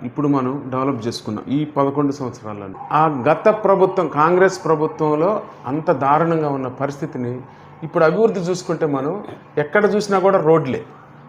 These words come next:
రోడ్లు కూడా ఫోర్ వేస్, సిక్స్ వేస్ వేసిన పరిస్థితి ఉంది. అంటే యాభై వేల కిలోమీటర్ల రోడ్లు వేయటం జరిగింది.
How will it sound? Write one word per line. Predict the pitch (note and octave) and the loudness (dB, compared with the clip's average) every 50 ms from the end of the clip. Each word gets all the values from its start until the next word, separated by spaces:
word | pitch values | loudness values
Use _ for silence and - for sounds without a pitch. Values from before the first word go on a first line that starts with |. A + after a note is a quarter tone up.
| - - B2 | -20 -8 0
రోడ్లు | C3+ D#3+ F3+ F3 E3 G3 | 4 4 4 4 4 4
కూడా | F3+ F3+ F#3 F#3 F#3 G#3+ | 6 6 4 6 4 4
ఫోర్ | G#3+ G#3+ - - D#3 E3 F#3 G3+ G3 | 2 0 -4 0 2 4 4 4 6
వేస్, | F3 F#3 F3+ D#3+ - - F3 | 4 4 4 4 0 -6 -10
సిక్స్ | D#3+ - - D#3+ - - - - | -10 -10 -12 -12 -14 -12 -8 -4
వేస్ | E3+ E3 D#3 D#3 | -2 -2 -2 -2
వేసిన | D#3 D3+ C#3+ D3 C#3+ C#3 | -2 -4 -4 -4 -6 -8
పరిస్థితి | C3+ - C#3 C#3+ C#3+ - D#3 D3 - C3 | -4 -4 -6 -6 -6 -8 -14 -10 -10 -10
ఉంది. | A2 G2+ - - - - - - - - - - - | -10 -10 -12 -18 -20 -20 -20 -20 -20 -20 -20 -14 -12
అంటే | C#3+ C#3 D#3+ | -6 -4 -2
యాభై | C#3 C#3+ C#3 D3+ D#3 D#3 D#3+ D#3+ D#3 | 0 2 2 2 4 4 4 4 6
వేల | D3+ D3 D3 C#3 | 4 2 2 0
కిలోమీటర్ల | C#3+ - D#3+ E3+ F3 E3+ D#3+ D3+ D#3 D3+ D3+ C#3+ | -2 -2 -4 -2 0 0 0 -2 0 -2 -4 -2
రోడ్లు | B2+ C#3 C#3 C3+ B2+ | 0 0 0 0 2
వేయటం | C3 C3 B2 B2+ B2 A#2 | 0 0 0 0 -4 -6
జరిగింది. | A2 A2 G#2+ F#2+ G#2 - - - | -6 -8 -10 -10 -12 -14 -16 -18